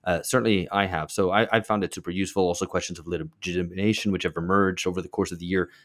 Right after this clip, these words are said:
politically, following current affairs. Suddenly I'm like, "Oh, actually, but that's really useful 'cause now I have that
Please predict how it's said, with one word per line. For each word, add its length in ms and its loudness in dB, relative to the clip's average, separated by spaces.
politically, 460 4
following 280 0
current 200 0
affairs. 320 2
Suddenly 160 0
I'm 80 0
like, 160 0
"Oh, 160 6
actually, 240 2
but 60 2
that's 180 2
really 160 2
useful 260 0
'cause 220 -4
now 160 4
I 80 2
have 240 0
that 240 0